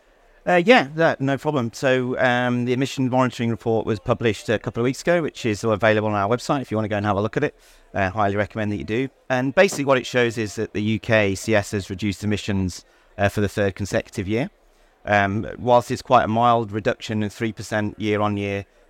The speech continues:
uh, in twenty twenty-two, overall it's twenty-three percent reduction in overall emissions from, from U K platforms since tw-, twenty eighteen, which is the benchmark year. Um, and where we see the real, um,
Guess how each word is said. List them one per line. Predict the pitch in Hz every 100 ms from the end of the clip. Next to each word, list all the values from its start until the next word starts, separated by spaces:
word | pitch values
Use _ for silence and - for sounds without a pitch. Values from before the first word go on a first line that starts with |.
| -
uh, | 98 98
in | 95
twenty | - 104 -
twenty-two, | 92 104 - - 107 101 - _ -
overall | 120 107 117 107 101
it's | 98 -
twenty-three | - 120 107 - 104
percent | - - 101 98
reduction | 90 104 - 98
in | 95
overall | 95 92 98 95
emissions | 95 95 - 95
from, | - 98 95 92 _ _ _
from | - 95
U | 101
K | - 95
platforms | - 107 - 95 92
since | - 98 -
tw-, | - 107 -
twenty | 107 104 107
eighteen, | 101 107 120 139
which | - 107
is | 98
the | -
benchmark | 101 101 - 104 90 -
year. | 104 110 _ _ _ _ _ -
Um, | 113 110 107 110
and | 113 120
where | 131
we | 123
see | - 123 120
the | 110
real, | 117 113 110 107
um, | 104 101 98 98 90